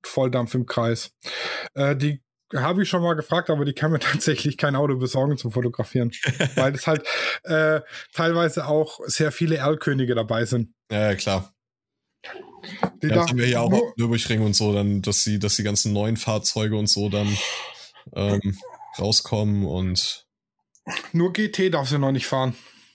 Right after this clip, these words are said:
Speaker 1: Weil sie noch keinen G-T-Schein hat.
Speaker 2: Ja, die sind da, die sind da auch relativ, äh, relativ, äh,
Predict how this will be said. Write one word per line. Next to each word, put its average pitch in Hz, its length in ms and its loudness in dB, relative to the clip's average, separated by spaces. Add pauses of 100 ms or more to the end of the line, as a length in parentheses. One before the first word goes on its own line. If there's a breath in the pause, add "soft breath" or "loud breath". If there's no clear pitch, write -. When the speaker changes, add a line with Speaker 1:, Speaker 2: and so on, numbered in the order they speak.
(920 loud breath)
Speaker 1:
Weil 131 200 0
sie 151 100 0
noch 147 180 0
keinen 147 260 0
G-T-Schein 151 680 0
hat. - 240 -6 (1120 loud breath)
Speaker 2:
Ja, 113 200 0
die 120 100 2
sind 127 180 2
da, 127 140 2
die 113 80 -2
sind 117 160 0
da 120 60 2
auch 113 160 0
relativ, 120 640 -2
äh, - 80 -8
relativ, 110 1200 0
äh, 104 460 0